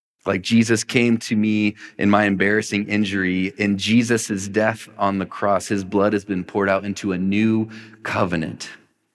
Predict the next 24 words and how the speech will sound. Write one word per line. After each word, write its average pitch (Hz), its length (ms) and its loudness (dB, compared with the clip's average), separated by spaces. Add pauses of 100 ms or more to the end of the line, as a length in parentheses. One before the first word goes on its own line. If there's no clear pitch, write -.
(1300)
that 101 100 0
the 101 80 -2
Bible 101 360 0
says 104 300 0
marriage 104 720 2
shows 110 460 2
us 85 180 -4
what 92 160 2
is, 85 200 -4
what 92 280 0
it's - 220 -4
like. 98 500 0 (600)
His 101 200 0
blood 113 300 2
made 107 160 4
a 90 60 2
new 98 300 2
covenant 95 460 -6
where 87 100 -4
he 95 320 -4 (720)
committed 120 480 4
himself 82 640 -6
to 82 180 -6
us 80 340 -6